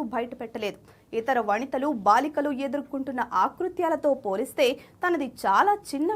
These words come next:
విషయమని అంటారు ఆమె. గృహహింసకు గురవుతున్న మహిళలకు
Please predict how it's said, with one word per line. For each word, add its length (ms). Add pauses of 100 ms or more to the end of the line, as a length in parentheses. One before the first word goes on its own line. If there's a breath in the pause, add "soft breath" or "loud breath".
విషయమని 520 (120)
అంటారు 340
ఆమె. 240 (400 soft breath)
గృహహింసకు 640
గురవుతున్న 600
మహిళలకు 680